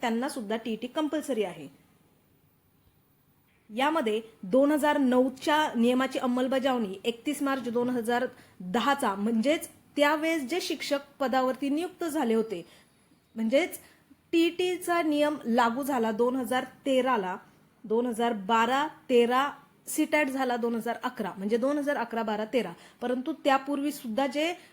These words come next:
कामावर रुजू झालेले आहेत, म्हणजे दोन हजार दहाला जेव्हा टीईटी नव्हती, मग तेव्हा जे शिक्षक जॉईन झालेले आहेत त्यांना सुद्धा आता टीईटी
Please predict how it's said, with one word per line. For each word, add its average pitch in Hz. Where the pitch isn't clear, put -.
कामावर 254
रुजू 269
झालेले 254
आहेत, 233
म्हणजे 226
दोन 226
हजार 233
दहाला 254
जेव्हा 214
टीईटी 247
नव्हती, 226
मग 269
तेव्हा 294
जे 302
शिक्षक 320
जॉईन 247
झालेले 285
आहेत 247
त्यांना 269
सुद्धा 214
आता 220
टीईटी 240